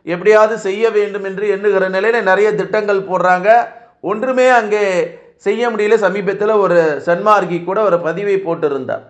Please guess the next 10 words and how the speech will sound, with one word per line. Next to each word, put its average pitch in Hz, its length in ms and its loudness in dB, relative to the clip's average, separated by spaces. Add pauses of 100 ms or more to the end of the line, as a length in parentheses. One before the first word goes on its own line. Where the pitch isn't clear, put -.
(760)
ஒவ்வொரு 214 760 4
பூசத்தன்றும் 214 800 0
நாற்பதாயிரம் 196 880 2
பேர் 240 520 2
சித்தி 254 400 -8
வளாகத்துல 196 600 2
இரு-, 175 520 -2
வராங்க, 185 560 0
தங்குறாங்க 180 520 2
இரவு 170 840 2